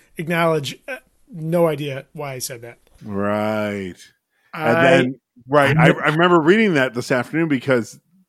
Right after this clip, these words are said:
Speaker 2: because, um, <sighs> Reynolds plays, uh, what's his face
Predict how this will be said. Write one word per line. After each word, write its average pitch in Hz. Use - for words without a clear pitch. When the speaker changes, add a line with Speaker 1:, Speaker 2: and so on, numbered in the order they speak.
Speaker 2:
because, 123
um, 101
<sighs> -
Reynolds 143
plays, 117
uh, 104
what's 120
his 131
face 107